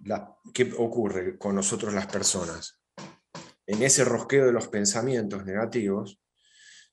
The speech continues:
claro, se frustró esto, no puedo avanzar como tenía la, la, la esperanza de hacer, ¿no?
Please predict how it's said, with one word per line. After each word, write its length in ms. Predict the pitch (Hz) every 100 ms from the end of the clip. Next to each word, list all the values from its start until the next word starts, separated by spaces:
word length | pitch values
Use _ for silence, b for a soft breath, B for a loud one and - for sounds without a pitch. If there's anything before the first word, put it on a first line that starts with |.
| _ _ -
claro, 320 | 131 117 95
se 120 | 101
frustró 480 | 107 113 - 123 135
esto, 300 | 113 - 101
no 180 | 101 101
puedo 200 | 117 113
avanzar 440 | 107 101 120 110
como 260 | 107 101 101
tenía 320 | 104 107 104
la, 240 | 95 92
la, 220 | 98 95 90
la 160 | 95
esperanza 600 | - 107 98 123 113 101
de 80 | 98
hacer, 440 | 98 147 127 95
¿no? 360 | 90 110 151